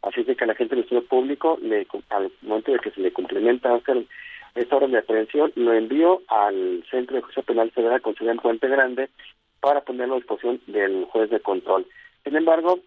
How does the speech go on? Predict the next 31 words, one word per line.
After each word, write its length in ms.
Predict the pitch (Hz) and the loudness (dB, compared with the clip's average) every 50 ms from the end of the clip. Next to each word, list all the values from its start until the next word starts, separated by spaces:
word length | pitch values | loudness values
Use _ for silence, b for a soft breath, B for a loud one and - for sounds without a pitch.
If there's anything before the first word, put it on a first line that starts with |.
| _ _ - - | _ _ -18 -10
al 180 | - 127 127 - | -8 -8 -6 -4
ser 140 | 143 143 | -4 -4
presentado 540 | 139 151 147 - 143 135 - - 143 139 147 | -2 -4 -4 -4 -6 -4 -2 0 0 2 2
a 20 | 139 | 2
las 100 | 127 117 | 0 0
dos 220 | 123 127 123 - | 0 -2 0 0
horas, 220 | 143 123 139 147 - | 2 2 2 0 0
se 80 | 127 | 0
llevó 200 | 113 117 110 113 | 0 2 2 2
a 100 | 113 - | 0 0
cabo 260 | - 120 110 113 123 117 | -2 -2 0 0 2 2
la 120 | 110 101 | 2 2
audiencia 300 | 98 104 107 113 - 135 | 2 2 0 0 -2 -2
inicial, 400 | 127 127 131 - - 165 165 170 b b b b b b - | -2 -2 -2 0 0 0 0 0 b b b b b b -10
en 80 | 123 110 | -4 -2
donde 180 | 113 110 107 | -2 0 0
el 60 | 104 101 | -2 -2
juzgador 560 | 113 113 104 110 107 104 110 113 123 123 - | -2 -2 0 0 2 2 2 2 2 0 0
escuchó 680 | - 113 104 - - - 101 - - 127 123 123 127 - - | -2 -4 -4 -4 -6 -8 -6 -4 0 0 2 0 0 -2 -2
la 140 | 113 107 | -2 -2
acusación 480 | 104 - - 98 - 110 - - 139 143 | -2 -4 -6 -10 -8 -8 -4 -2 -2 0
de 80 | 151 139 | 0 0
la, 160 | 123 - - | -2 -2 -4
de 160 | - 107 104 | -4 -4 -2
la 140 | 98 95 95 | -2 0 -2
Fiscalía, 340 | - - - - 113 110 110 | -4 -6 -8 -4 -2 -2 -2
del 380 | 110 127 117 - - 113 98 92 | -2 -4 -6 -4 -4 -4 -4 -4
fiscal 440 | - - - - 127 123 123 120 | -6 -6 -2 0 0 0 2 2
de 100 | 117 113 107 | 2 2 0
la 100 | 107 104 | 0 0
Federación 540 | - 123 120 120 127 - - 160 160 170 | 0 0 2 2 0 0 0 0 0 -2